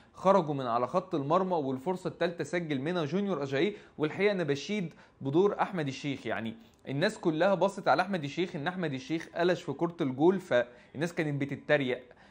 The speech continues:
لكن الحقيقه ان احمد الشيخ هو اللي قطع الكوره، رجع الحقيقه نص ملعب الاهلي عشان يعمل دوره الدفاعي المميز، قطع الكوره وكمل بيها في العمق، ما، ما اتطرفش، لان وقتها حسين الشحات كان هو اللي موجود على الطرف، وقدر ان هو يوصل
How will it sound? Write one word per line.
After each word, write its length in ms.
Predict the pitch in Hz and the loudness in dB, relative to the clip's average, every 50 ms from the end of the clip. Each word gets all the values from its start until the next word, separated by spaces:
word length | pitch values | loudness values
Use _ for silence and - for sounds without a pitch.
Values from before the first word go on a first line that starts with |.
| - _ - | -18 _ -2
لكن 280 | 123 123 - 131 131 | -2 0 0 -6 -6
الحقيقه 300 | 127 135 - 156 180 196 | -6 -2 0 2 2 4
ان 140 | 180 160 180 | 2 2 -2
احمد 260 | 196 - 196 175 151 | -2 -2 -4 -4 -4
الشيخ 460 | 143 139 - - 196 196 - - - | -4 -6 -4 -6 -6 -6 -6 -8 0
هو 240 | 156 185 233 226 208 | 2 2 4 4 4
اللي 180 | 175 147 139 135 | 4 4 4 4
قطع 280 | 151 185 - 196 147 | 4 4 4 4 4
الكوره، 420 | 135 131 131 - 143 170 185 190 156 | 4 0 -4 -2 0 2 4 4 4
رجع 320 | 151 175 165 165 147 127 | 4 2 4 4 4 4
الحقيقه 600 | 127 120 - - 123 151 175 143 120 139 123 - - - - - | 4 0 -4 -4 -2 0 2 2 2 2 0 -2 -6 -14 -12 -6
نص 320 | 135 151 185 180 - - - | -4 -4 -4 -4 -4 -6 -2
ملعب 380 | 135 156 190 175 143 135 - | 0 0 2 2 0 0 0
الاهلي 420 | 120 110 104 180 214 214 202 214 214 - - - - _ | 0 2 4 4 4 2 0 -4 -6 -8 -16 -20 -6 _
عشان 320 | - 117 120 - 175 175 175 | 2 2 2 2 0 0 2
يعمل 420 | 175 185 185 175 165 147 135 131 | 2 2 2 2 -2 -2 -4 0
دوره 220 | 131 156 185 190 | 2 2 2 2
الدفاعي 400 | 185 151 139 139 - 170 170 175 | 0 -2 -4 -4 0 2 2 2
المميز، 640 | 175 156 143 139 139 160 190 208 220 233 220 226 - - - - - _ - - | 2 2 -2 0 0 0 2 2 0 0 -2 -4 -10 -18 -20 -20 -20 _ -2 2
قطع 300 | - 139 135 185 135 135 | 2 4 4 4 2 2
الكوره 460 | 143 139 - - 160 180 185 190 185 | 0 -2 -2 0 2 2 4 4 2
وكمل 640 | 147 143 139 135 - 175 185 202 196 175 147 139 | 2 0 -4 -2 0 0 0 2 0 0 -2 -2
بيها 420 | 131 123 165 185 180 165 170 165 - | -2 -2 0 0 2 2 2 2 0
في 180 | - - 143 | 0 -4 0
العمق، 520 | 127 120 110 123 165 208 233 226 220 - 165 | 2 4 4 6 6 4 4 2 -2 -4 -4
ما، 200 | 135 120 113 107 | -4 -2 -4 -2
ما 120 | 113 117 | -4 -6
اتطرفش، 520 | 117 - - 127 117 135 160 170 - - | -6 -2 -2 0 2 2 2 0 0 -2
لان 180 | 139 - - 139 | -2 -2 -2 0
وقتها 280 | 135 120 113 117 165 156 | -2 -2 0 2 0 0
حسين 280 | - - - 160 165 | 0 0 -4 -4 -4
الشحات 480 | 160 147 - - - - - 170 170 - | -4 -6 -8 -10 -2 0 0 0 0 -6
كان 100 | 147 127 | -8 -6
هو 220 | 131 156 170 170 | -2 0 0 2
اللي 140 | 147 135 131 | 2 0 -2
موجود 420 | 123 120 113 113 117 151 170 - | -4 -4 -4 -4 -2 -4 0 0
على 160 | 120 98 104 113 | 0 0 0 -2
الطرف، 480 | 113 - - 190 233 262 262 - - - - - - - - _ _ - | -6 -2 2 4 4 4 2 -4 -14 -20 -20 -20 -20 -20 -20 _ _ -4
وقدر 420 | 139 147 170 196 202 196 180 165 | -2 2 4 4 4 4 2 2
ان 120 | 156 143 | 2 0
هو 160 | 156 185 185 165 | 0 2 4 4
يوصل 500 | 165 175 185 170 - 180 170 165 - | 4 2 2 0 0 0 0 0 -2